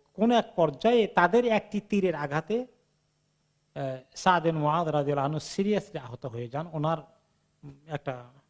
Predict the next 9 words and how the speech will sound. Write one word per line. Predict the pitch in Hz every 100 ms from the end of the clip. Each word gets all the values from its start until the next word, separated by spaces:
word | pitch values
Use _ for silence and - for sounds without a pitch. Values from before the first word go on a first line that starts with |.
| _ -
বাহুতে | 127 156 151 226 - 123 156 202 _ _ _ _ _ 131 _ _ _
খুব | - 120 _ _
দ্রুত, | 123 135 202 196
আহ, | 147 147 _ _ _ _ 135 131 123 123 123
গতিতে | 143 160 - 151 151 - _ _ _ _ 143
মজবুতভাবে | 131 139 123 180 165 160 156
একটা | 139 135
তীর | - 143 131
এসে | -